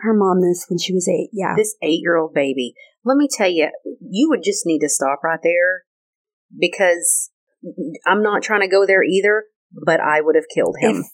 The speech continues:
Speaker 1: If <sighs>
Speaker 2: Don't fuck with my kid,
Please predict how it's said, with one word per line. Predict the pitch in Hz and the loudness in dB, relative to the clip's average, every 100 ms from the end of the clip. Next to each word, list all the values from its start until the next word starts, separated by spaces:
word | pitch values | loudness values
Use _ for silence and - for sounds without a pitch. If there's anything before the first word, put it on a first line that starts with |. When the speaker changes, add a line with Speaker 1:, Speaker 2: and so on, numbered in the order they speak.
| _ - | _ -14
Speaker 1:
If | 220 | -10
<sighs> | 160 - - - - - - - - _ _ _ _ _ | -8 -6 -6 -8 -14 -16 -16 -16 -20 _ _ _ _ _
Speaker 2:
Don't | - 170 185 - - - | 0 2 0 -4 -12 -2
fuck | 208 202 | -2 0
with | 240 233 | 0 0
my | 190 185 | 0 -2
kid, | - - 262 240 185 | -2 2 6 6 4